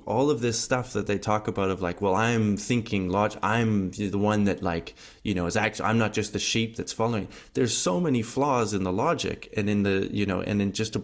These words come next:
and then just a blatant disregard of the data. I mean, if you just looked at risk probability, you know, even if you thought you didn't need the vaccine, that's, and then this is the other group, right, is the people that are like, "Well, I'm not anti-vaccine. I just don't think I need this one.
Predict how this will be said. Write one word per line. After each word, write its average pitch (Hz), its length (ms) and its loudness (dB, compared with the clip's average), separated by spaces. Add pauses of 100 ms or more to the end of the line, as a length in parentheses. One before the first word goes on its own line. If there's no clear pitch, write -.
(100)
and 156 160 4
then 156 240 4
just 147 220 0
a 110 40 2
blatant 123 320 0
disregard 92 480 -2
of - 80 -8
the - 60 -10
data. - 420 -2
I - 40 -6
mean, 98 160 0
if 98 100 -4
you 113 80 2
just 113 240 0
looked 110 280 2
at 87 160 0 (460)
risk 110 340 2
probability, 92 760 2 (1300)
you 104 120 0
know, 85 240 -2 (100)
even 147 240 4
if 135 140 0
you 131 160 6
thought 123 360 0
you 107 120 0
didn't 107 340 0
need 117 520 0
the 113 60 -2
vaccine, 127 400 0
that's, 135 240 2
and 120 200 4
then 139 80 4
this 156 180 2
is 120 60 2
the 113 140 4
other 104 140 4
group, 85 280 -4
right, 87 120 2
is 95 120 -2
the 101 80 0
people 113 260 0
that 95 140 2
are 92 60 4
like, 82 220 -2
"Well, 127 100 4
I'm 135 100 4
not 123 180 2
anti-vaccine. 104 540 0
I 117 80 2
just 131 140 -2
don't 127 220 -2
think 117 300 -2
I 95 220 0
need 95 320 0
this - 260 -6
one. - 160 -10